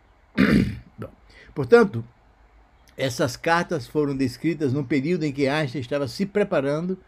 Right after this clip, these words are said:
para escrever Os Extraordinários Artigos de mil novecentos e cinco, né? Como já falei, é que é considerado o seu ano miraculoso. Em quase todas as cartas de Einstein,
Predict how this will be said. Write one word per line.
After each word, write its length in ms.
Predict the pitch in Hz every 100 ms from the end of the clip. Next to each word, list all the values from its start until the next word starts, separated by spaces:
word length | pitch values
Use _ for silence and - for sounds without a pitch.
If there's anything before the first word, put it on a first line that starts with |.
| - - - -
para 140 | 151
escrever 380 | 131 165 143 165
Os 140 | 170
Extraordinários 560 | 156 151 151 139 165 170
Artigos 300 | 156 120 170
de 60 | 160
mil 120 | 170
novecentos 260 | 156 190
e 60 | 202
cinco, 480 | 196 160 135 - - _ _ _ _ _ - - -
né? 380 | 98 123 - - - - - - -
Como 200 | 113 107
já 140 | 127
falei, 400 | 120 143 160 190
é 100 | 147
que 220 | 120 139
é 60 | 131
considerado 480 | 127 123 127 131 147
o 80 | 156
seu 240 | 143 139
ano 100 | 143
miraculoso. 720 | 151 151 143 165 113 98 - _ - - - - _ - - -
Em 100 | 147
quase 340 | 120 262 202
todas 260 | 185 170 143
as 160 | 127 -
cartas 280 | 131 120
de 140 | 110 123
Einstein, 640 | 151 160 113 87 - -